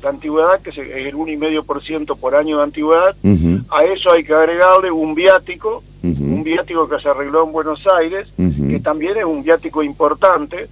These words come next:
Speaker 2: Ujú.
Speaker 1: que todo lo quieren trasladar a-, al interior,
Speaker 2: Ujú.
Speaker 1: eh, que es diferente, por supuesto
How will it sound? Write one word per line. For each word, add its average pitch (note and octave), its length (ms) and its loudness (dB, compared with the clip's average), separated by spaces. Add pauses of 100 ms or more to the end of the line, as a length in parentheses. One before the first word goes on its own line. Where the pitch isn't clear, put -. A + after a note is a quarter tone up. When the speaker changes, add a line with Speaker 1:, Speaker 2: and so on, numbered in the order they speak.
(120)
Speaker 2:
Ujú. D2 300 -4
Speaker 1:
que E3+ 100 -6
todo B3 240 6
lo G#3+ 120 4
quieren G3 260 -6
trasladar F3+ 400 2 (240)
a-, D#3 100 0
al D3+ 80 -2
interior, E3+ 540 0 (120)
Speaker 2:
Ujú. C#2+ 300 -2
Speaker 1:
eh, - 400 -8 (580)
que D#3+ 180 -4
es E3 60 -6
diferente, F3 560 0
por B2+ 200 -6
supuesto D3+ 520 -2